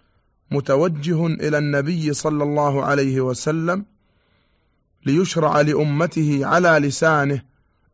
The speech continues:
إخلاص التوحيد في العبادة له جل وعلا، لأنه صلى الله عليه وسلم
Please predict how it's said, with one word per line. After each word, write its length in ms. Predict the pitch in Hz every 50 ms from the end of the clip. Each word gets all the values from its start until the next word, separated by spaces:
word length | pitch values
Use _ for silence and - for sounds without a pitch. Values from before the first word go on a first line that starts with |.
| -
إخلاص 580 | - - - - 139 147 156 147 143 135 - 147
التوحيد 760 | 131 - _ _ - 135 131 123 123 156 170 156 143 135 139
في 100 | 123 143
العبادة 800 | 135 - - 135 127 143 143 147 143 139 131 131 131 127 - 135
له 460 | 131 131 151 151 147 151 143 135 135
جل 340 | 139 147 143 131 127 123 123
وعلا، 560 | 120 117 117 113 117 131 147 147 151 - 160 _ _ _ _ _ _ _ _ _ _ _ _ _ _ _ _ _ _ _ _ _ _ _ _ _ _ _ -
لأنه 500 | 127 135 147 160 156 147 147 147 143 139
صلى 300 | 131 - 151 139 139 139
الله 480 | 139 139 139 143 143 143 139 135 135 131
عليه 340 | 139 135 135 131 131 131
وسلم 640 | 123 123 123 120 - 165 160 160 156 160 160 160 190